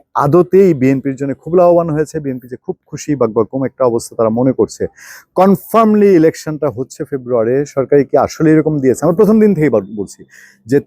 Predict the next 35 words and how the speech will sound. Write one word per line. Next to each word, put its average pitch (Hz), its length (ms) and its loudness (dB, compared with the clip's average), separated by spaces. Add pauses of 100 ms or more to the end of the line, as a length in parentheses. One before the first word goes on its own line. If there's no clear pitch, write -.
(540)
সেখানে 160 400 0 (640)
আপনার 117 280 0
শর্ত - 400 -2
সাপেক্ষ, - 460 -2 (540)
এবং 220 100 2
শর্তগুলো 185 360 4
কি 139 160 -4
কি - 80 -2
আবার 147 200 2
মনে 143 200 0
করে 117 200 -2
দিই, 127 160 -4 (640)
এই 110 120 2
সংস্কার, 107 560 0 (280)
বিচার 101 380 2 (220)
এবং 196 240 2
নতুন 127 240 -2
করে 101 160 0
আসছে 202 300 -4 (360)
জুলাই 127 260 4
চার্টার। 90 340 -10 (840)
সেই 208 280 2
জন্যেই 202 540 2 (380)
ডক্টর 156 300 -2
ইউনূস 214 240 0
আসার 127 480 -2
পরও 147 440 2
বিএনপি 135 440 -2
খুশি - 240 -14
খুশি 180 220 -6
ভাবটা 135 260 -2
আস্তে 120 220 -4
আস্তে 147 200 -4
কি 147 80 -2
একটু 147 180 -8